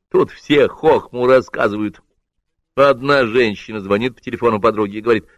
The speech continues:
«Маша, можешь сюда не приезжать, мужчин здесь нету».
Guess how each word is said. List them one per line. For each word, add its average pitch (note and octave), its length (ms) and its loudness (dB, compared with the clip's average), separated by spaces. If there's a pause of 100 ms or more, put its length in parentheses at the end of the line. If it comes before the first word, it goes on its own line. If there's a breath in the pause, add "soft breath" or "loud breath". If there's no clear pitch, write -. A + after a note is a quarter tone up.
(140)
«Маша, D3+ 800 2
можешь C3 300 0
сюда C3 180 -2
не A#2+ 80 -6
приезжать, A2+ 800 -2 (160)
мужчин D#3 480 -4
здесь B2+ 420 -2
нету». A2+ 680 -4